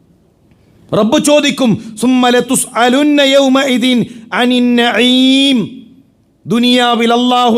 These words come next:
നൽകിയ നിഅമത്തുകൾ, അനുഗ്രഹങ്ങൾ, അതിന് അള്ളാഹുവിൻ്റെ മുന്നിൽ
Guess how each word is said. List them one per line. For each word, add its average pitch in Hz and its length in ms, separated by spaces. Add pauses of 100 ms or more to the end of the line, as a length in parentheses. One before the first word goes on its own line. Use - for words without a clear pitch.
നൽകിയ 233 280 (100)
നിഅമത്തുകൾ, 233 600 (580)
അനുഗ്രഹങ്ങൾ, 240 720 (400)
അതിന് 214 220
അള്ളാഹുവിൻ്റെ 226 560
മുന്നിൽ 220 280